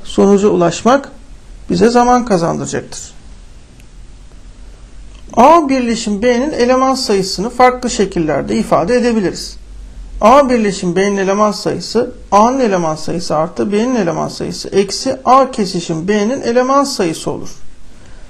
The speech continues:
Neden derseniz, bakın aslında daha önce bir örnekte bunu göstermiştik.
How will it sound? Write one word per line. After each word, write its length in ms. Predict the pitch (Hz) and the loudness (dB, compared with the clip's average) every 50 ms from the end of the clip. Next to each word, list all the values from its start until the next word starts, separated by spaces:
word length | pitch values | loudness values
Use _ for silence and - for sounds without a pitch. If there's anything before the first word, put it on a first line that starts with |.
| - - 220 | -6 0 4
Neden 380 | 254 311 302 311 302 302 277 | 4 6 8 8 6 6 6
derseniz, 480 | 285 277 269 269 - 175 175 190 196 214 | 4 4 4 2 0 -4 -4 -2 -2 -2
bakın 200 | 208 190 208 214 | -2 -2 0 0
aslında 420 | 226 220 214 - - 202 190 190 | 0 0 0 0 -2 -2 0 2
daha 180 | 185 214 208 208 | 2 2 2 0
önce 220 | 196 196 202 190 | 0 -2 -2 -2
bir 100 | 202 - | -2 -2
örnekte 680 | - 202 196 190 190 185 180 180 - - 180 185 214 - - - - - - - - - - - - - | 0 0 0 0 0 -2 -4 -2 0 2 2 2 2 -2 -8 -16 -16 -18 -18 -20 -20 -20 -20 -16 -6 0
bunu 180 | - 214 226 226 | 2 2 4 4
göstermiştik. 880 | 247 226 226 226 - - 208 185 170 160 156 - - - 175 170 - | 4 4 4 2 2 2 2 2 2 0 -4 -6 -4 -4 -4 -4 -6